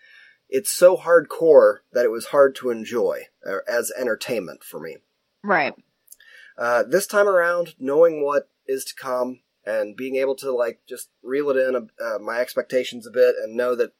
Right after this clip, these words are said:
Speaker 1: th-, they're gonna go over the top with it, I would say that I'm, uh, I enjoyed it more this time. I would put it that way.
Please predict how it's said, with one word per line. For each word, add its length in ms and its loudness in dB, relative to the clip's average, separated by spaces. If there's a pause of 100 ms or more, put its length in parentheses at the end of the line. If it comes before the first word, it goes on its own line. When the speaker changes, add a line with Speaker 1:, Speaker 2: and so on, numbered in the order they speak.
Speaker 1:
th-, 180 -6
they're 140 -4
gonna 180 2
go 300 2
over 280 0
the 100 -2
top 340 -8
with 140 -12
it, 140 2 (580)
I 100 -2
would 160 2
say 240 4
that 160 0
I'm, 360 -8 (120)
uh, 340 -10 (720)
I 140 -6
enjoyed 380 -4
it 100 -2
more 240 -4
this 200 -6
time. 320 -14 (280)
I 80 -4
would 120 -4
put 120 -6
it 80 -6
that 200 -4
way. 100 -14